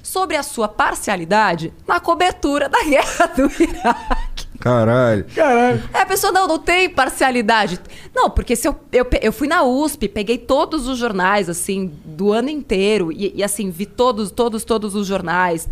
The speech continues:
Speaker 1: Fiz todo um levantamento. Falei, "Não, é completamente diferente. Tem uma parcialidade aqui, porque esse, esse jornal falou isso, isso, isso, aquele outro falou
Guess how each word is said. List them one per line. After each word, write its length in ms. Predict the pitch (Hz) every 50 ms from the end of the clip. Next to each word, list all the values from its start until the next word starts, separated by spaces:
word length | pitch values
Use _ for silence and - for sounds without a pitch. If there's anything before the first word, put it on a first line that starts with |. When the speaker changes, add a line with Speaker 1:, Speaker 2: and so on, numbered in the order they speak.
| - -
Speaker 1:
Fiz 280 | - - 196 - - - - -
todo 160 | - 226 226
um 120 | 247 247 233
levantamento. 840 | 233 226 196 214 214 214 247 208 190 185 190 202 226 254 - 269 254 - - - - - - - - - - - -
Falei, 180 | - 427 453
"Não, 340 | 427 440 440 359 185 143 139 - - - - -
é 100 | - 220
completamente 640 | - - 294 - - 339 - 330 262 285 294 -
diferente. 520 | - 262 - - 285 254 226 247 262 - -
Tem 80 | - 247
uma 120 | 277 285
parcialidade 680 | - 294 269 269 - - 247 240 240 208 220 233 233 220
aqui, 240 | 208 208 - 240 240
porque 260 | - - 202 - 220
esse, 180 | 208 202 202 - -
esse 200 | 214 208 - 220
jornal 260 | 214 220 220 247 262
falou 240 | 262 269 233 220 208
isso, 240 | 233 269 254 - 247
isso, 240 | 220 214 - - 208
isso, 240 | 214 254 277 - 277
aquele 320 | 247 - - - - 240
outro 120 | 240 240 -
falou 140 | 233 226